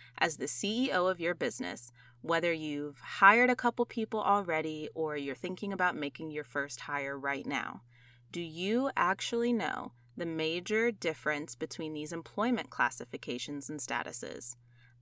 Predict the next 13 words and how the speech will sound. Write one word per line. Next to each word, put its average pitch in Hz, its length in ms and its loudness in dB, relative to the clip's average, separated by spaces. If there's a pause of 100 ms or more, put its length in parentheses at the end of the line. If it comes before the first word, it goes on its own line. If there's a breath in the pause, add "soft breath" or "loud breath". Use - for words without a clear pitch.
I 170 280 8
E, 156 500 -4 (200)
do 175 120 -4
you 196 180 -2
know 185 180 2
the 180 120 -4
difference 151 480 -4
between 147 380 -6
freelancer, 240 880 -2 (280)
contractor, 160 1000 0 (200)
full-time, 156 840 -4 (100)
and 151 160 -8
part-time? - 580 -8